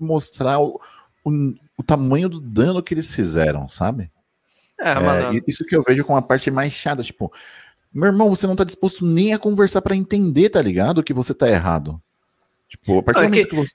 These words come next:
Speaker 2: não.
Speaker 1: não quer entender alguém que quer dialogar com você numa boa, mano,
Speaker 2: O
Speaker 1: você, você tá errando muito feio, tá ligado?
Speaker 2: É, é que a questão, mozão, a questão é assim, mozão, por exemplo, i-, isso que tu falou, isso que tu falou é muito foda.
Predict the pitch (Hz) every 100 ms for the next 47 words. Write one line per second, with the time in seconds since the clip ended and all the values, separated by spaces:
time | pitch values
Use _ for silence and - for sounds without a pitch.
0 | - 185 143 - 165 202 160 120 113 120
1 | 104 98 185 170 - 185 165 156 113 90
2 | 135 180 208 190 135 98 - 131 120 185
3 | 156 76 71 180 - 254 82 82 - _
4 | _ _ 240 240 110 92 185 160 - -
5 | 156 - - 175 123 185 147 175 - -
6 | 87 90 - 71 76 87 - - 214 -
7 | 240 311 294 226 226 180 - 180 208 131
8 | 131 117 - - 170 170 202 214 - 156
9 | 135 127 - 135 135 - - 160 180 170
10 | 202 190 180 170 190 180 - 349 185 185
11 | 185 202 - 156 123